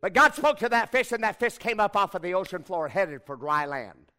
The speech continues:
Where it landed was just a short distance from where Jonah had boarded that sh-, j-, ship at Joppa to go to Tarsus to begin with. Wasn't very far from there at all. And the Bible says that that whale vomited Jonah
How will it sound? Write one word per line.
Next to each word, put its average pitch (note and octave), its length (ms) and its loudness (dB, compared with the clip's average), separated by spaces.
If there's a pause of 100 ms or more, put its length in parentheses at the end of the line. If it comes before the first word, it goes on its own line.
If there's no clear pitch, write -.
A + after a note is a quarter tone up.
(320)
Where G#3+ 200 2
it F#3+ 100 -6
landed D#4+ 420 4
was A3+ 180 -2
just - 220 -4
a G#3 60 -4
short C#4+ 480 0
distance F#3+ 540 -2 (380)
from B3 180 4
where A3+ 160 2
Jonah C#4+ 340 4
had G#3+ 180 2
boarded B3 260 2
that A3 140 -2
sh-, - 140 -14 (240)
j-, F#3+ 280 -4
ship C4+ 300 0
at F#3 140 -2
Joppa G3 260 2
to E3 80 -6
go F#3 140 -2
to F3+ 140 -4
Tarsus F3 460 -6
to F3+ 100 -14
begin E3 280 -6
with. C#3+ 140 -6 (180)
Wasn't D4 240 4
very C4 160 4
far A3 220 2
from F3+ 160 -16
there F#3+ 160 2
at F3+ 80 0
all. C3 320 -4 (340)
And A#3 140 2
the A#3+ 80 4
Bible F4+ 380 8
says G#3 440 2 (500)
that A#3+ 160 4
that C4 260 6
whale G#3+ 680 6 (1040)
vomited C4+ 560 6
Jonah C#3+ 460 0